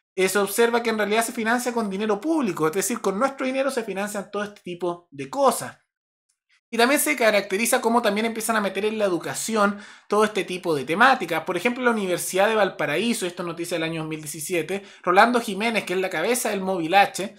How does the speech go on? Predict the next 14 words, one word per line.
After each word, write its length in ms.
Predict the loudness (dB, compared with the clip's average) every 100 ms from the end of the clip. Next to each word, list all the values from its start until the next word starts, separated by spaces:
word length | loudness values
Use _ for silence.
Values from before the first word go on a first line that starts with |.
| -20 -16 -8
es 120 | -4
el 180 | -4 -2
líder 400 | 0 0 -2 -6 -20 _
de 200 | 0 0
esto, 280 | 0 -2 0
justamente 600 | 0 0 2 0 2 2
hace, 400 | 2 -2 -6 -12 -20 _ -6
eh, 200 | -4 2
clases 480 | 4 4 2 -2 0
en 220 | 2 4
la 640 | 4 4 4 2 -2 -2
carrera 400 | -2 0 2 2
de 120 | 2
Derecho. 640 | 2 2 2 0 -2 -10